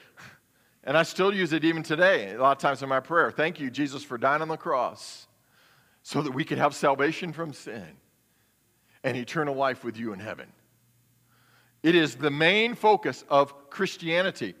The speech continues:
the belief about Christ, the spiritual life that we are to live. We use them all the time in sermons. Christmas and Easter center on these two truths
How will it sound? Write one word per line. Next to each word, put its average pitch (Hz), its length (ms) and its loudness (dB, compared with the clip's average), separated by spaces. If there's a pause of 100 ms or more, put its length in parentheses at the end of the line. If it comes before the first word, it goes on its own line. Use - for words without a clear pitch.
(320)
the 139 100 0
belief 160 640 0 (640)
about 139 300 4
Christ, 139 640 -6 (1120)
the 123 80 -6
spiritual 170 500 2
life 156 540 2 (540)
that 131 100 -6
we 139 120 0
are 135 100 4
to 131 100 -8
live. 135 460 -2 (1040)
We 123 100 -4
use 156 220 2
them 160 140 0
all 160 120 8
the 160 80 4
time 165 300 4
in 147 100 -2
sermons. 190 520 2 (180)
Christmas 190 400 2
and 180 120 2
Easter 208 360 0
center 196 440 4
on 175 120 2
these 180 200 0
two 190 180 -2
truths 175 400 2